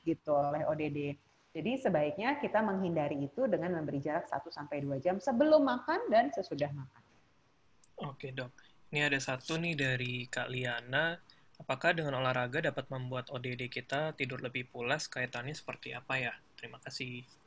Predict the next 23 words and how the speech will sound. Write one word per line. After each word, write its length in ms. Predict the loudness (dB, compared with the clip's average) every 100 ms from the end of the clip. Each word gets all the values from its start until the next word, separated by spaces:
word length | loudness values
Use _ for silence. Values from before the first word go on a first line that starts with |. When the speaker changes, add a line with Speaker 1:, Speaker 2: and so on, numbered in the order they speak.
| _ _ 4
Speaker 1:
Iya. 320 | 10 10 8 2 -8 -12 -16 0
Jadi, 480 | 4 4 4 4 4
eh, 280 | 4 6 6 6
O 80 |
D 160 | 6 4 4
D, 40 | 4 4 2 -2 0
kenapa, 640 | 2 4 8 10 12 12 10
em, 320 | 6 6 4 4
harus 320 | 4 2 2
melakukan 640 | 4 4 2 4 6 6
olahraga 560 | 6 8 8 6 6 6
dan 80 | 4 2
aktivitas 480 | -2 -2 2 0
fisik 400 | 0 -6 -2 -2
ini 320 | -2 -2 -2 -4 -8 _
di 160 | 4 6
setiap 560 | 6 6 8 8 6
fase 400 | 4 4 4 6
atau 320 | 8 8 8
di 80 | 4
setiap 400 | 2 2 2 4
tahap 400 | 4 4 2 2
demensia? 720 | 2 2 0 -4 -2 0 0